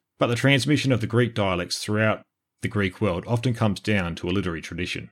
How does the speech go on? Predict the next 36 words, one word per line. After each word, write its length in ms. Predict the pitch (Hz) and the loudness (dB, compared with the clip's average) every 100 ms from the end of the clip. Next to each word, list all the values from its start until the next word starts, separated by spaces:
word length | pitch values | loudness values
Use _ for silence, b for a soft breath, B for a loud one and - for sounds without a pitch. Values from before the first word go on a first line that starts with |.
| _ | _
told 240 | - 104 90 | -2 0 2
by 120 | 82 | -2
the 80 | 82 | -4
ancient 280 | 80 87 85 | -8 -8 -6
Greeks 240 | 90 - | -8 -8
themselves. 640 | 78 73 110 76 - - - _ _ _ _ _ _ _ _ _ _ | -8 -4 -2 -4 -8 -10 -10 _ _ _ _ _ _ _ _ _ _
These 180 | - 156 | 4 6
dialects 360 | 156 135 120 - | 6 6 6 2
would 120 | 104 | 2
roughly 280 | 123 117 113 | 2 4 4
remain 380 | 101 101 92 | 4 2 0
throughout 280 | 87 98 95 | -2 -2 -2
the 60 | - | -2
Classical 400 | 98 90 92 87 | -6 -4 -4 -4
Age, 360 | 73 76 - - _ | -4 -8 -12 -16 _
but 100 | - | -2
with 140 | 104 120 | 2 2
the 80 | 117 | 0
coming 300 | - 127 120 | 2 4 4
of 80 | |
the 80 | 110 | 2
Hellenistic 560 | 101 104 98 92 95 92 | 0 0 0 -2 -4 -2
Age, 400 | 76 73 73 - _ _ | -2 -2 -6 -12 _ _
after 240 | 95 92 95 | -4 -2 -2
the 80 | |
death 220 | 87 98 95 | -2 -2 -2
of 80 | |
Alexander 520 | 90 87 87 90 85 80 | -2 -2 -4 -4 -4 -6
the 60 | |
Great, 440 | 80 98 76 - - _ _ _ _ _ _ - | -6 -6 -6 -10 -20 _ _ _ _ _ _ -4
a 60 | |
new 140 | 110 135 | 2 4
dialect 400 | 127 113 104 101 | 4 2 2 -2
had 140 | 101 | -4
been 160 | 87 87 | -4 -6
forming 480 | - 107 87 71 | 0 0 0 -4